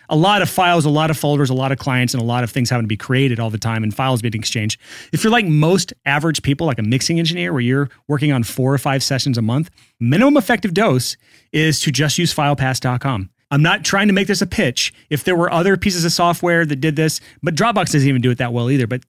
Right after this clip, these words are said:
there are ways to do it with Dropbox. But it's just to use a piece of software that makes it so you can send your client a link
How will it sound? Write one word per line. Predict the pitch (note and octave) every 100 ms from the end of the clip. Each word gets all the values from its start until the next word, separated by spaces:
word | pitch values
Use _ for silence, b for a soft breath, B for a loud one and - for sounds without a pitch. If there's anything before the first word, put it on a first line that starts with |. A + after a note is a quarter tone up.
| -
there | C#3
are | C#3 C3
ways | B2 A#2+
to |
do | A#2
it | A2+
with | G#2+
Dropbox. | A2 G#2 G#2 A#2+ - B B B
But | -
it's | E3+
just | A#3+ G#3+
to |
use | F3+ G#3
a | A3+
piece | A#3+
of | A#3+
software | A3+ A#3 D#3+
that | D3+ D3+
makes | D3+ F3+
it |
so | - D#3
you |
can | D3+ -
send | - D#3
your | E3
client | F3 D#3 C#3 C#3+
a | D#3
link | D3+ D3+ A2 -